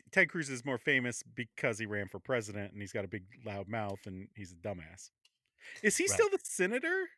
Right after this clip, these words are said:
Speaker 1: from, for some reason, I
Speaker 2: I,
Speaker 1: thought he was
Speaker 2: I
Speaker 1: in
Speaker 2: don't even know. I thought he was in a cabinet or something.
Speaker 1: Yeah, I thought he was in the cabinet too.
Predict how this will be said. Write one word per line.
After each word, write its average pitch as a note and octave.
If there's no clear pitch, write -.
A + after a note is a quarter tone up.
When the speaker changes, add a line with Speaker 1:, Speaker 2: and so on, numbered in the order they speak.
Speaker 1:
from, F#3
for -
some E4+
reason, F#4+
I A#3
Speaker 2:
I, -
Speaker 1:
thought G3+
he A3
was A3
Speaker 2:
I -
Speaker 1:
in -
Speaker 2:
don't F#3+
even A2+
know. A2+
I A#2+
thought F3+
he E3+
was C#3+
in C3+
a A2
cabinet B2
or E2+
something. -
Speaker 1:
Yeah, C4+
I -
thought G4
he E4+
was G#3
in D3+
the C3+
cabinet B2+
too. A2